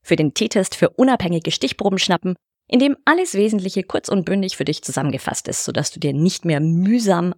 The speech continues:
alle Infos zusammensuchen musst. Auch diesen Link, du ahnst es, findest du in den Shownotes.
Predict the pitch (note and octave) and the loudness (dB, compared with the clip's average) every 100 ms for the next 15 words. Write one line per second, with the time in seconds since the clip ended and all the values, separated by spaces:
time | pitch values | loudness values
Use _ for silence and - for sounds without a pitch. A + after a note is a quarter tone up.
0 | - D#3+ F3 D#3 D#3+ C#3+ C3+ - F3 D#3 | -4 2 4 4 0 -2 -4 -2 0 2
1 | C3 C3 - C3 - - _ _ _ _ | 0 -4 -6 -6 -8 -14 _ _ _ _
2 | E3+ D3+ - D#4+ D#4 A3+ A3 A3+ C#3+ - | 2 2 0 2 4 4 2 0 -2 -2
3 | C3+ C3 - C#3 - A3+ A#3 - D3+ - | -4 -4 -4 -4 0 2 2 -2 -6 -4
4 | G#3 - C#3+ C#3+ - - - | -2 -2 -4 -6 -12 -12 -14